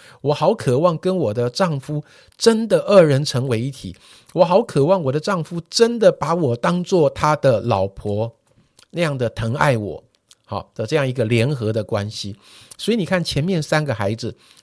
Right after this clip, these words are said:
利亚心中的渴望都是什么呢？都是丈夫的关爱，都是希望别人了解她的苦，都是希望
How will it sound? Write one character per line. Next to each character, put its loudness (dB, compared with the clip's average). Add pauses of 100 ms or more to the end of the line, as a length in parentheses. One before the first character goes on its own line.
利 -4
亚 0
心 -4
中 -4
的 -4
渴 -4
望 0 (360)
都 4
是 0
什 -4
么 -4
呢？ 0 (440)
都 2
是 -4
丈 -2
夫 -4
的 0
关 -2
爱， -4 (540)
都 0
是 -2 (680)
希 -2
望 4
别 2
人 2
了 4
解 0
她 0
的 2
苦， -4 (480)
都 0
是 -2
希 -2
望 6